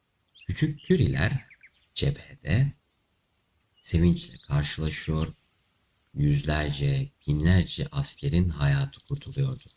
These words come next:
Askerler bu garip ışın yayan arabaları ve onların başındaki cesur kadını gördüklerinde "Işık Doktor,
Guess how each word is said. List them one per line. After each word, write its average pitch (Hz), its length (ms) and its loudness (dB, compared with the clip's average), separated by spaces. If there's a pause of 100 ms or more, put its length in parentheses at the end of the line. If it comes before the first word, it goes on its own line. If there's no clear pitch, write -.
(440)
Askerler 71 680 0 (300)
bu 80 200 0
garip 101 460 0
ışın 107 300 0
yayan 76 420 2
arabaları 135 600 -4 (520)
ve 67 160 0 (140)
onların 71 400 2
başındaki 71 420 0 (1000)
cesur 98 400 0
kadını 73 580 0 (680)
gördüklerinde 71 1080 0 (320)
"Işık - 340 2
Doktor, 80 400 2